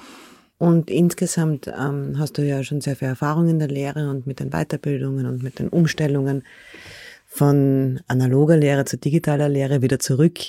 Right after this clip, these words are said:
<laughs> von digitaler Lehre zu unter anderem auch hybrider Lehre. Welche Tipps würdest du den Kollegen und Kolleginnen mitgeben? Oder vielleicht auch anders gefragt, welchen Tipp hättest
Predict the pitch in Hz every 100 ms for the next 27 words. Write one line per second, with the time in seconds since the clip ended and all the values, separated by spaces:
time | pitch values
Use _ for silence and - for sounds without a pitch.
0 | - 175 147 - - - - - - 156
1 | - 151 139 - 156 151 - 139 139 143
2 | 135 135 135 139 - - 165 _ _ _
3 | _ - 139 143 95 127 131 - 104 -
4 | 147 - 151 175 190 180 - - 170 170
5 | 175 190 185 _ _ _ - - - _
6 | - 156 180 - 185 - - 160 151 156
7 | 147 147 131 156 139 143 147 135 127 135
8 | 143 139 135 120 127 - - 117 113 -
9 | 123 123 127 143 _ _ _ _ _ -
10 | 135 131 120 135 151 151 151 - 123 -
11 | 117 98 - - - - 139 - 147 139
12 | 156 147 - - - 143 139 131